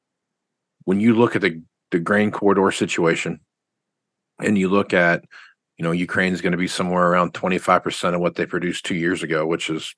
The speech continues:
half of half, basically. And when you're looking at that, and then you look at where Russia needs to get their grain out that they're selling to the world, allegedly, um, all over the place, you know,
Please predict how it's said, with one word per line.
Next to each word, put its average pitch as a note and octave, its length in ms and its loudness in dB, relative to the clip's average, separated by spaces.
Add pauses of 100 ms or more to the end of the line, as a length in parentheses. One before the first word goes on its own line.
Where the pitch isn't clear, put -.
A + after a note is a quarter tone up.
(100)
half F2 220 -2
of E2 80 -10
half, D2 420 -6 (140)
basically. - 460 -8 (360)
And - 80 -6
when F2 80 -2
you're E2+ 120 2
looking E2+ 180 0
at D2+ 80 -4
that, E2+ 260 4
and F2 80 0
then F2+ 100 2
you F#2 120 4
look F#2+ 220 2
at E2+ 300 4
where F2 520 0
Russia F2 640 2 (140)
needs F2 400 -4
to A2 80 -2
get - 240 -2
their G2+ 160 4
grain E2+ 320 0
out D#2+ 160 0
that D#2 120 -8
they're E2 100 -2
selling D#2+ 260 -2
to D#2 100 -8
the D2+ 80 -6
world, D#2+ 360 -2 (580)
allegedly, - 600 -8 (380)
um, E2 420 0
all E2+ 180 4
over D#2+ 120 2
the D#2 80 2
place, E2+ 500 2
you F#2 120 -4
know, E2 160 0